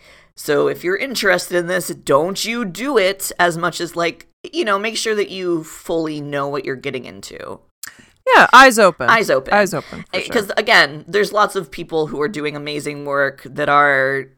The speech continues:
Speaker 1: challenging the system every day. Um, there's lots of ways
Speaker 2: Oh,
Speaker 1: to make
Speaker 2: yeah,
Speaker 1: it work for
Speaker 2: totally.
Speaker 1: you that aren't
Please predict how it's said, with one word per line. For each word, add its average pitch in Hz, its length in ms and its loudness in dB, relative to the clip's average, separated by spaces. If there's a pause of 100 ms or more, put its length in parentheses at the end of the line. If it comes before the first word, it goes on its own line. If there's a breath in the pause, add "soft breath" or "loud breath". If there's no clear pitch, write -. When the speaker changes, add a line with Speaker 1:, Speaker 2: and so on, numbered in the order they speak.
(100)
Speaker 1:
challenging 147 560 -2
the 143 80 -8
system 139 300 -10
every 135 220 -8
day. 131 680 -4
Um, 127 640 -8 (280)
there's 147 220 -4
lots 156 160 0
of 156 80 -2
ways 151 160 -2
Speaker 2:
Oh, 170 40 -4
Speaker 1:
to 160 80 -4
make 147 180 -4
Speaker 2:
yeah, - 40 -8
Speaker 1:
it 139 80 -8
work 143 180 -6
for 151 240 -4
Speaker 2:
totally. 147 120 -8
Speaker 1:
you 151 260 -4
that 143 220 -8
aren't 139 320 -10